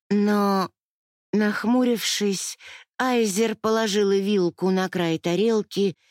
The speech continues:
и привлекла к себе всеобщее внимание.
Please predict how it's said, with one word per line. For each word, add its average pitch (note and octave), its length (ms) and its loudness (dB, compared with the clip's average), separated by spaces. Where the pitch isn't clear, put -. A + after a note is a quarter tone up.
и C4 100 2
привлекла G3 640 0
к - 60 -8
себе G#3 380 0
всеобщее F#3 760 0
внимание. D3 840 -2